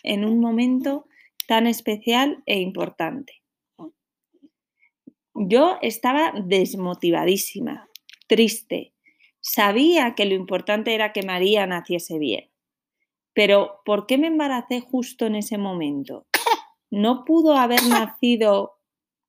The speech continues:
dos meses antes o dos meses después? Y además,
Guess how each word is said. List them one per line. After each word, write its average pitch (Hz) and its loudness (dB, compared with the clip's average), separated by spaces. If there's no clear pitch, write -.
dos 214 -2
meses 220 -4
antes 220 -6
o 202 -6
dos 208 -4
meses 196 -10
después? 202 -6
Y 190 0
además, 233 0